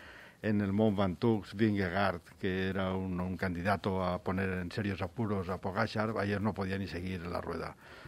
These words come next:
Es decir, la tercera semana está pasando factura y yo intuyo que al que menos factura le está pasando es al líder,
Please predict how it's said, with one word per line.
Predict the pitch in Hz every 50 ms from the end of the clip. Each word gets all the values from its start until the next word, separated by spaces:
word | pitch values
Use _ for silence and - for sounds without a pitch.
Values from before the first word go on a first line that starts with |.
| - -
Es | 104 98
decir, | 101 98 - 101 90 - - - - - -
la | 110 104
tercera | - 104 98 - 131 131
semana | - 139 123 123 127 127
está | 120 - 131 -
pasando | 127 - 120 117 107 101 113 110 101
factura | - 104 101 90 - 135 131 123 135 151 165 - - - - - - - - - - - - -
y | 120 120
yo | 117 135 160 170 160 - 131
intuyo | 127 131 131 113 101 - 151 139 120 127 143 160 170 -
que | - 117
al | 107
que | 87 117
menos | 110 110 139 143 - -
factura | - 127 107 - 127 117 117
le | 107 101
está | 95 - 113 -
pasando | 110 101 - 120 107 107 117
es | 107 104
al | 98 92 92
líder, | 107 113 104 104 104 101 98